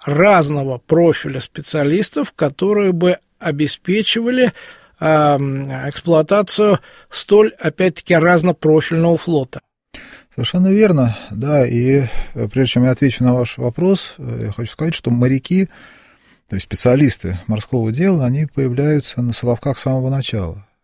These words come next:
Speaker 2: Во всяком случае, мы, э, э, имеем все основания думать, что даже основатели Соловецкого монастыря, старец Саватий, преподобный Саватий Соловецкий, его м-, молодой ученик Герман,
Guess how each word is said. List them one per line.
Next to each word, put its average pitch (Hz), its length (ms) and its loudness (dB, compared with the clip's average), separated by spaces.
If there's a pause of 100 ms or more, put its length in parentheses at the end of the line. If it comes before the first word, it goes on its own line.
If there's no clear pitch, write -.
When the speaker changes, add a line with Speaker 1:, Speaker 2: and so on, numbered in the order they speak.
Speaker 2:
Во 110 80 -12
всяком 127 300 -4
случае, 139 360 -4
мы, 127 180 0
э, 110 420 -2
э, 104 60 -8 (720)
имеем 110 680 0
все 127 160 0
основания 117 500 4
думать, 151 360 2
что - 260 -8
даже 110 580 -2
основатели 98 880 -2 (260)
Соловецкого 104 480 -6
монастыря, 127 760 -2
старец 110 400 -4
Саватий, 123 560 0
преподобный 107 560 -4
Саватий 107 420 -4
Соловецкий, 101 640 -4
его 107 280 -8
м-, 104 200 -6 (640)
молодой 104 480 -2
ученик 104 380 -2
Герман, 131 480 0